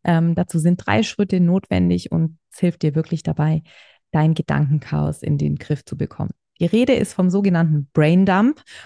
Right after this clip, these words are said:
und wie der Name schon sagt, geht's im Braindump um genau das, nämlich dein Gehirn sprichwörtlich so lange auszuleeren,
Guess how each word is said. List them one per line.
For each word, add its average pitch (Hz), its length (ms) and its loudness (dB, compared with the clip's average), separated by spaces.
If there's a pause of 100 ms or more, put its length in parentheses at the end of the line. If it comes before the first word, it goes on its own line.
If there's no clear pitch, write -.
(180)
und 190 420 2
wie 196 100 2
der 185 140 2
Name 180 300 2
schon 180 200 2
sagt, 180 260 -2
geht's 180 260 -2
im 175 160 0
Braindump 175 520 0
um 175 340 -4
genau 160 340 2
das, 226 280 0
nämlich 185 380 2
dein 165 240 0
Gehirn 190 440 2 (380)
sprichwörtlich 208 640 -2
so 202 200 2
lange 180 320 2
auszuleeren, 160 800 0